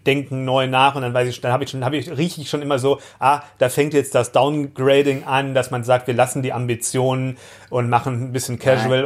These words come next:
Speaker 1: und ein bisschen weniger wirtschaftliches Risiko. Das muss man ja einfach sagen, das ist es ja.
Speaker 2: Ja.
Speaker 1: Äh, einfach Fine Dining ist einfach ein ho-,
Speaker 2: Aber
Speaker 1: höheres wirtschaftliches Risiko.
Speaker 2: aber, aber man muss ja auch sagen, wir haben immer versucht, die Preise so fair wie möglich zu halten.
Speaker 1: Ja.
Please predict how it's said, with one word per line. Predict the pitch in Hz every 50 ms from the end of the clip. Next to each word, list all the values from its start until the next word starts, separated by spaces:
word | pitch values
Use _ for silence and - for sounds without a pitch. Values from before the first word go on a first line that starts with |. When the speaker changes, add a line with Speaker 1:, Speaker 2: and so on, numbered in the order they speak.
| 123 113
Speaker 1:
und | 110
ein | 120
bisschen | 123 123 - - 120 117
weniger | 123 123 123 123 127 117 113 127 143 120
wirtschaftliches | 131 147 143 - 135 - - 131 120 - 110 - 123
Risiko. | 147 156 156 156 143 - 139 143 135
Das | 127 - -
muss | 135 123
man | - 120 117
ja | 117 117
einfach | 123 117 - 123 110
sagen, | - 120 117 120 120
das | 107 -
ist | 175 143 -
es | 127 117 -
ja. | - 113 107 113 123 - - - - - - 120 127 - -
Speaker 2:
Ja. | 131 123 120 117
Speaker 1:
Äh, | 120
einfach | 139 120 123 120 - 123 117
Fine | - - 117 117
Dining | 117 120 117 120 120 120 127
ist | 127 -
einfach | 127 117 - 131 120
ein | 117 120 113 104
ho-, | 120
Speaker 2:
Aber | 123 127 143 143 139
Speaker 1:
höheres | 151 135 123 120 - 123
wirtschaftliches | 120 123 - 117 113 - 117 - 123 120 - 120
Risiko. | 120 123
Speaker 2:
aber, | 139 143 147 143 143 135 131 -
aber | 135 139 147 151
man | 156 156 160
muss | 165 160 160
ja | 170 160
auch | 143
sagen, | 151 151 151 151
wir | 151 147
haben | 147 147
immer | 156 156 170 165
versucht, | 143 156 127 156 151 147 151 -
die | 143 135 131
Preise | 120 - - 127 117 127 139 127 131
so | 120 131 113
fair | - 139 139 139 127
wie | 135
möglich | 131 135 143 151 160 165 160
zu | - 170 156
halten. | 156 156 156 147 131 160 160
Speaker 1:
Ja. | 151